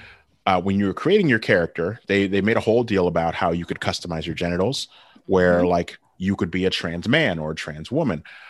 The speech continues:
Speaker 1: Um, the problem there being, um, when you create your character, you choose a voice. One,
Speaker 2: Yep.
Speaker 1: um, you have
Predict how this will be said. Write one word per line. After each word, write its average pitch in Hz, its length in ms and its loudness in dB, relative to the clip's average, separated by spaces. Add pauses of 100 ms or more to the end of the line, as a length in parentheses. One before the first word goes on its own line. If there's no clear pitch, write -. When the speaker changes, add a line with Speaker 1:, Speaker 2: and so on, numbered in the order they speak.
(320)
Speaker 1:
Um, 95 420 2
the 101 100 -2
problem 120 420 2
there 98 160 2
being, 90 520 -2
um, 82 580 -4
when 90 260 -2
you 85 200 -6
create 160 260 -2
your 143 100 -2
character, 95 540 0 (300)
you 101 140 -2
choose 90 260 0
a 90 40 0
voice. 82 520 -4 (440)
One, 160 640 4
Speaker 2:
Yep. 175 640 -2
Speaker 1:
um, 101 540 4 (340)
you 113 180 4
have 104 440 4